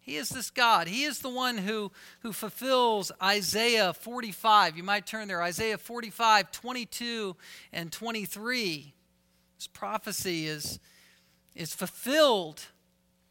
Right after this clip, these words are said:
and will be fulfilled at the coming of Christ. Isaiah chapter forty-five is directly where Paul is springing from when he wrote these three verses that we are opening up.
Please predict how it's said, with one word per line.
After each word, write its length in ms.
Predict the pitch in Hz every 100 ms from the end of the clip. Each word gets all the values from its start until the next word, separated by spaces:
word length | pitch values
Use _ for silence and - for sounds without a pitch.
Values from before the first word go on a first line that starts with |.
| _ _
and 180 | 165 180
will 160 | 180 190
be 320 | 160 220 262
fulfilled 760 | - 226 - 202 175 156 151 -
at 340 | 170 185 180 175
the 80 |
coming 440 | 175 - 226 233 196
of 140 | 170
Christ. 480 | - 214 220 196 -
Isaiah 420 | 175 160 247 247
chapter 460 | - - 226 - 185
forty-five 680 | - 240 233 - 220 208
is 220 | 175 156 - - - -
directly 520 | 185 247 285 247 220
where 200 | 180 175
Paul 520 | - - 247 254 247 196
is 240 | 190 175
springing 800 | - - - 254 294 277 233 196
from 500 | - 202 196 196 202
when 140 | 196
he 100 | 185
wrote 460 | 208 202 247 240 180
these 300 | 220 233 -
three 240 | - 226
verses 560 | 196 202 233 - 175 151
that 160 | 214 -
we 120 | 196
are 140 | 185
opening 420 | 202 208 196 180
up. 220 | 196 220